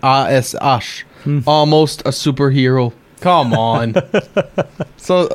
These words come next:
Speaker 1: ça, c'est un peu exagéré, je trouve. Ben, non, pas que c'est exagéré, ben, juste le nom Almost a Superhero, c'est comme, si tu vas pour être un go all the way comme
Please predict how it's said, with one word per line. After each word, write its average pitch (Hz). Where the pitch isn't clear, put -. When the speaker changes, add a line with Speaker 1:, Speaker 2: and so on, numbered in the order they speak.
Speaker 1:
ça, 180
c'est 151
un 143
peu 143
exagéré, 131
je -
trouve. 113
Ben, 151
non, 170
pas 196
que 208
c'est 190
exagéré, 147
ben, 123
juste 156
le 131
nom 139
Almost 143
a -
Superhero, 151
c'est 147
comme, 120
si 175
tu 165
vas 196
pour 165
être 156
un 165
go 160
all 151
the 147
way 156
comme 135